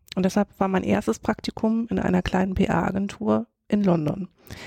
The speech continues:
Und, äh, da ging es darum, ähm, die Arbeit von jungen Musikerinnen in die Öffentlichkeit zu bringen und, äh, möglichst in die breite europäische Öffentlichkeit. Und, äh, gleich das erste Interview,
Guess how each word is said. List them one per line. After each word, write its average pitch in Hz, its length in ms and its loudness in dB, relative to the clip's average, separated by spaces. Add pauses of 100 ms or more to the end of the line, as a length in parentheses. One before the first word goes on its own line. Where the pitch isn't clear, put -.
(380)
Und, 185 400 0
äh, 185 280 2
da 180 160 0
ging 240 200 -2
es 247 120 -4
darum, 214 600 0
ähm, 185 480 0 (960)
die 190 460 4
Arbeit 220 520 2
von 202 260 0
jungen 214 340 2
Musikerinnen 202 600 2
in 196 100 0
die 185 100 2
Öffentlichkeit - 520 -2
zu - 120 -8
bringen - 400 -4 (220)
und, 185 400 -4
äh, 180 140 0
möglichst 185 500 -2
in 190 60 -2
die 185 100 2
breite 175 460 -2
europäische 190 500 2
Öffentlichkeit. 214 880 -2 (560)
Und, 190 480 0
äh, 185 340 2 (100)
gleich 190 500 2
das 190 160 -2
erste 214 520 -2
Interview, 220 840 0